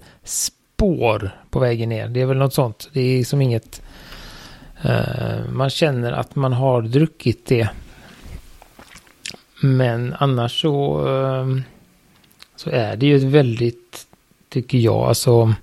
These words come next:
man ska säga så, gott för att vara påste.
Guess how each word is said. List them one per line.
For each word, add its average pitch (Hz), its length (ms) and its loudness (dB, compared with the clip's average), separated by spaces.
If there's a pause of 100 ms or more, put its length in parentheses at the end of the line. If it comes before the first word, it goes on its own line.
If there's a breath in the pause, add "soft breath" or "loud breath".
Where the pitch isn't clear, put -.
(1500 soft breath)
man 123 360 2
ska 120 180 -2
säga 123 180 2
så, 120 120 4
gott - 840 -2
för 131 260 0
att 123 60 0
vara 127 100 4
påste. 147 760 0